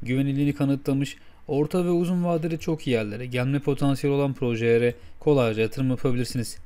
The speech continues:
Ethereum'un teknik görünümüne dönecek olursak, Ethereum tarafında uzun bir zamandır güçlü bir destek ve güçlü bir direnç olarak çalışan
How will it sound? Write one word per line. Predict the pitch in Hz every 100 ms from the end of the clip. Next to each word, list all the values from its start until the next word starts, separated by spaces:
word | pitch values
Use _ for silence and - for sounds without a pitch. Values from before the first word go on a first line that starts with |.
| - - - - - -
Ethereum'un | 131 180 180 185
teknik | 185 170 185 180
görünümüne | 175 170 175 165
dönecek | 170 170 175
olursak, | 170 175 - 170 -
Ethereum | 123 131 160 151 143
tarafında | 123 117 127 123 127 127 - - -
uzun | 139 175 208 185
bir | 185
zamandır | 165 147 143 139 123
güçlü | 113 110 110 - 160
bir | 170 151
destek | 156 - 165 160 - - -
ve | 110
güçlü | 104 - 185 170
bir | 165
direnç | 151 165 156
olarak | 131 117 113
çalışan | 123 113 - 135